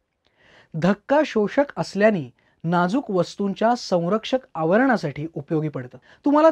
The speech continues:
थर्मोकोल कुठे कुठे वापरतात माहितीये का? त्याची एक यादी तयार करा. स्टायरीन हा घटक कर्करोगजन्य आहे, त्यामुळे थर्माकोलच्या सतत संपर्काने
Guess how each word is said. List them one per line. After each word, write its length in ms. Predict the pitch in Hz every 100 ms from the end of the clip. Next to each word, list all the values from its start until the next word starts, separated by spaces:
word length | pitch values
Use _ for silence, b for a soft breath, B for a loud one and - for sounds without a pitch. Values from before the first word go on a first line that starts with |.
| 285
थर्मोकोल 420 | 262 277 285 294
कुठे 340 | - 254 233 269
कुठे 180 | 277
वापरतात 600 | 277 226 220 208 196 180
माहितीये 360 | 180 175 165 196
का? 140 | 185 185 _ _ _ _ _
त्याची 380 | 214 202 247 226 -
एक 160 | 208 202
यादी 320 | 190 180 196 185
तयार 200 | 160 147
करा. 180 | 135 113 _ _ -
स्टायरीन 760 | - - 208 196 240 277 143 135 _
हा 320 | - 185 196 226
घटक 500 | 165 139 156 226 220 - _ _ -
कर्करोगजन्य 920 | 208 202 - 262 277 240 175 170 175
आहे, 220 | 143 120 - _ _ _ _ -
त्यामुळे 340 | 143 196 151 - _ _ _ _ -
थर्माकोलच्या 840 | 170 180 220 226 196 185 196 214
सतत 560 | - 170 - 220 -
संपर्काने 800 | - 170 156 180 254 254 170 139